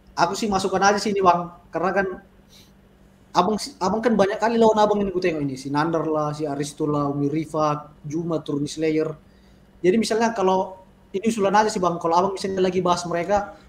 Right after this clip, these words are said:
mungkin Abang bisa kasih ini, Bang, kayak YouTuber-YouTuber yang apa itu, Bang, misalnya kan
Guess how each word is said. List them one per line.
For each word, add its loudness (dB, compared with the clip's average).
mungkin 2
Abang 4
bisa 4
kasih -2
ini, -2
Bang, -2
kayak -4
YouTuber-YouTuber 0
yang -4
apa 0
itu, -6
Bang, -2
misalnya -2
kan 0